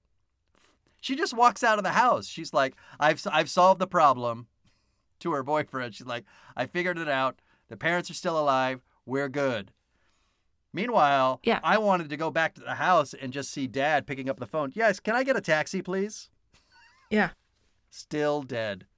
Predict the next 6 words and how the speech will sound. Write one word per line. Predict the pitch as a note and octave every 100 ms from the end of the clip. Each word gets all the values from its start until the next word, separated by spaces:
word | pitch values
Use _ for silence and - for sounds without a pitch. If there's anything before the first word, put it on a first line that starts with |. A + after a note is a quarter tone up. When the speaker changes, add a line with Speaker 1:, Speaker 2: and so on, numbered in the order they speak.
| _ _ _ _ _ _ _ _ _ _ _ _ _ -
Speaker 1:
<laughs> | - - - A3+ - _ _ _ _ _ _ - - - - - - - F#3+ - - - A3 F3+ - _ - - _ _ _ _ _ _ _ _ _ _ _ _ _ _ _ -
But | F#3 F#3
then, | G#3 G#3+ G3+
uh, | G3 F#3+ F3+ E3+ D3+ C3+ - _ _ _ _ _ _ _ _ _ _ _ _ _ _ _ -
we | D#3+
have, | E3